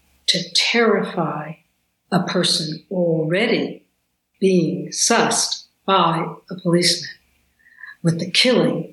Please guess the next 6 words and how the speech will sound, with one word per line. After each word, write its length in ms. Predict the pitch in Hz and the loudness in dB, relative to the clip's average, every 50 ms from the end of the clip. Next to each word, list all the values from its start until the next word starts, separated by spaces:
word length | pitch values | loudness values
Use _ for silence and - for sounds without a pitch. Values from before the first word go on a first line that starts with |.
| - - | -8 -6
of 160 | 175 156 - | -6 -4 -4
their 220 | - 147 - - - - - | -4 -6 -8 -10 -12 -8 -2
dog. 300 | - 160 139 - - - - _ - - _ _ _ _ _ _ - _ _ _ _ _ _ | -2 0 0 -2 -4 -8 -12 _ -20 -20 _ _ _ _ _ _ -20 _ _ _ _ _ _
It's 540 | - - 220 226 220 - - - - - - _ | 0 2 2 2 0 0 -2 -4 -6 -12 -12 _
that 460 | 233 208 226 208 214 208 - - - - | -4 -2 0 0 0 0 -2 -6 -6 -6
kind 560 | - - 240 233 233 233 226 233 233 220 | -4 -2 0 0 0 2 2 2 0 0